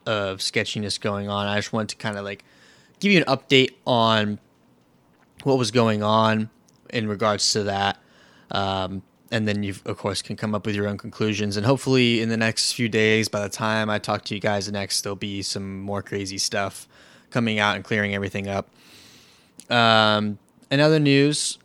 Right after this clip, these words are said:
Justice Amy Coney Barrett was, uh, officially nominated, or confirmed, excuse me, she was officially confirmed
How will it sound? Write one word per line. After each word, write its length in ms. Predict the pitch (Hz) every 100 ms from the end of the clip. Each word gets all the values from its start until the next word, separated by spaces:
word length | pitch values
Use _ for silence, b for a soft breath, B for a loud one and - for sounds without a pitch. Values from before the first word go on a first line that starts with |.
| _
Justice 500 | - 131 - 123 -
Amy 300 | 123 123 131
Coney 440 | 123 - 123 123 120
Barrett 640 | 110 104 107 127 - - -
was, 640 | 107 107 101 101 101 - - _ _ _ -
uh, 400 | 110 101 101 98
officially 440 | 104 113 - 117
nominated, 920 | 107 101 101 101 101 101 104 101 98 104 b b b b b
or 120 | -
confirmed, 540 | 113 110 - 180 175 113
excuse 260 | - 123
me, 80 | 107
she 140 | 98 107
was 80 |
officially 260 | 98 117 117
confirmed 800 | - 101 - 139 135 131 120